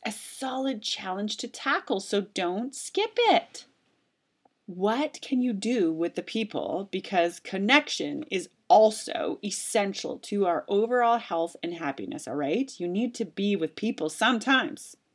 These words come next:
<laughs> especially if they're fantastic. What can you do with people that has nothing to do with eating and drinking too much,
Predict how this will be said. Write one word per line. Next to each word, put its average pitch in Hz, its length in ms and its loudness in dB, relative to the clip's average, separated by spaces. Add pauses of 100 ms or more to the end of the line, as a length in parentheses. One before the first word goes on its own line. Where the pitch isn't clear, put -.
(160)
<laughs> - 840 -8
especially 185 800 -2 (720)
if 160 140 -12
they're 156 120 -4
fantastic. - 840 -8 (800)
What 262 200 4
can 311 120 8
you 339 100 8
do 294 120 6
with 285 160 4
people 262 280 2
that 240 160 4
has 214 180 -2
nothing 214 520 -2
to 208 120 -8
do 170 600 0 (100)
with 196 260 -2
eating 170 320 -4
and 190 80 -6
drinking 320 380 -4
too - 140 -4
much, - 500 -8